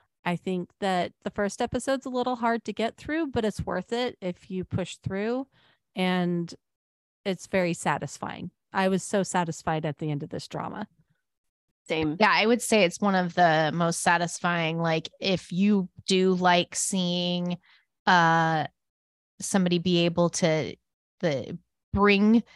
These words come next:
Speaker 3: not about justice, but, like, be able to, to carry that plot all the way through to the end and really see it through, it's very satisfying.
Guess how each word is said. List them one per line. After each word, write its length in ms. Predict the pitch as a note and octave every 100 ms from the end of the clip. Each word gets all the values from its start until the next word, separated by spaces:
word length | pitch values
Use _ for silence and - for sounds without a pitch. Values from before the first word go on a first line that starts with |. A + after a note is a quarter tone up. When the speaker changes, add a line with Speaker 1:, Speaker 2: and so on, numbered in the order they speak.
| _ G#4
Speaker 3:
not 100 | G#4+
about 240 | D4+ F3+
justice, 600 | - F#3 E3+ - F3+ E3
but, 240 | - F#3+ D3+
like, 300 | F#3+ F#3 - -
be 160 | G3+
able 160 | G3 G3
to, 380 | G3 F3 D#3 G#2
to 220 | - - F#3 _
carry 520 | - C4 C#4+ D4+ D#4
that 260 | C4+ A#3 -
plot 360 | - A3 G#3+ -
all 240 | G#3 G#3+
the 120 | B3 B3
way 180 | A3+
through 300 | A3 - G#3+
to 80 | G3+
the 200 | F#3+ F3+
end 320 | G3 F#3 F#3+
and 180 | F3+ F3+
really 400 | F3+ F#3+ F#3 F3 - _ -
see 300 | - A#3 A3+
it 100 | -
through, 500 | - G3+ G3+ A#3 C#4+ - - _ _
it's 200 | A3 G3
very 540 | F#3 F3 F3+ E3 E3 D#3+
satisfying. 880 | - B1 C#3 - - C#3+ - -